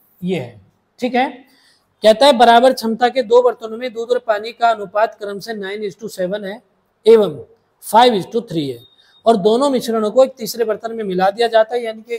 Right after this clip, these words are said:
इनको क्या करेंगे हम, एक तीसरे बर्तन में मिला देंगे, तीसरे बर्तन में मिला देंगे जी। अब तीसरे बर्तन में मिलाएंगे तो ये milk है और ये water है, ठीक है, और ये milk है और ये कितना है, water है, ठीक है, ये milk है और ये water है,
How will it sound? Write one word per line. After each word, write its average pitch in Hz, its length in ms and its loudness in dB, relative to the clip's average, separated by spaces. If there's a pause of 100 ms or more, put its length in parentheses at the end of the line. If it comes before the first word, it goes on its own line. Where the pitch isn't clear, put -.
(140)
इनको 214 220 -14
क्या 214 200 -2
करेंगे 214 320 -10
हम, 233 160 -14
एक 233 160 -14
तीसरे 202 280 -12
बर्तन 180 320 -10
में 247 300 -6 (340)
मिला 180 220 0
देंगे, 151 280 -10
तीसरे 202 320 -8
बर्तन 202 320 -4
में 156 80 -14
मिला 165 220 -2
देंगे 208 240 -10
जी। 202 120 -18 (440)
अब 190 160 -2
तीसरे 262 280 0
बर्तन 240 300 -2
में 240 100 -2
मिलाएंगे 214 420 -2
तो 240 120 -18
ये 240 140 -14
milk 208 400 -10
है 240 200 2
और 214 220 -8
ये 214 100 -6
water 151 300 -10
है, 131 140 -20 (140)
ठीक 220 140 -8
है, 226 80 2
और 202 220 -4
ये 220 180 -2
milk 208 360 -8
है 220 80 4
और 214 120 -2
ये 208 60 -10
कितना 196 280 -16
है, 220 220 -6 (300)
water 143 220 -8
है, 113 100 -20 (1300)
ठीक 220 160 -6
है, 254 100 -2 (440)
ये 202 80 0
milk 220 300 0
है 233 60 6
और 214 120 4
ये 247 380 4
water 160 280 -4
है, 131 140 -20